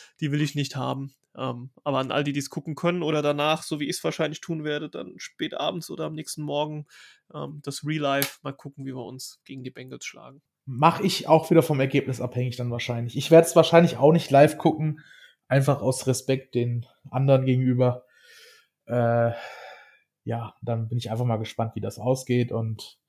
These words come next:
Speaker 2: je nachdem guck ich's mir dann auch wahrscheinlich entweder Real Life an oder die Highlights nur, vierzig Minuten Version, irgendwas, mal gucken.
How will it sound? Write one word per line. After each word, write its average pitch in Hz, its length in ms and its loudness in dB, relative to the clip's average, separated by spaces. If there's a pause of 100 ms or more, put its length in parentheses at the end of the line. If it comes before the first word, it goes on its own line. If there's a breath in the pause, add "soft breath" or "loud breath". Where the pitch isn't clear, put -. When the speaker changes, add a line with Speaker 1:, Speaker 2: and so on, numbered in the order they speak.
(1040 loud breath)
Speaker 2:
je 151 220 6
nachdem 143 520 8
guck 127 220 -2
ich's - 140 -8
mir 113 80 -4
dann 110 160 0
auch 113 260 0
wahrscheinlich 110 640 -4
entweder 120 420 2
Real 131 140 2
Life 127 340 6
an 120 300 0
oder 107 240 -2
die 110 220 -6
Highlights 110 500 -4
nur, 110 480 -6 (140)
vierzig - 340 -4
Minuten 123 280 -2
Version, 117 360 -2
irgendwas, 120 560 4
mal 117 100 -2
gucken. 120 380 -6